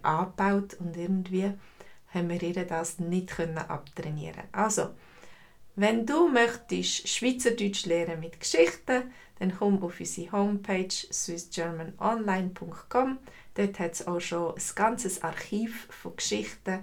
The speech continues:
die wir bis jetzt schon hatten. Wir sind seit zwanzig zwanzig, äh, am Aufnehmen. Also, du findest ganz viele schöne Sachen auf unserer Homepage.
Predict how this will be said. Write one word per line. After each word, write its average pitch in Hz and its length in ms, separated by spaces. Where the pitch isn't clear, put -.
die 190 40
wir 185 240
bis 185 280
jetzt 190 240
schon 175 200
hatten. 196 540
Wir 180 100
sind 175 320
seit - 480
zwanzig 196 680
zwanzig, 185 800
äh, 180 520
am 170 180
Aufnehmen. 208 880
Also, 180 960
du 185 160
findest 180 460
ganz 170 300
viele 160 360
schöne 160 540
Sachen 143 520
auf - 140
unserer 170 340
Homepage. 156 440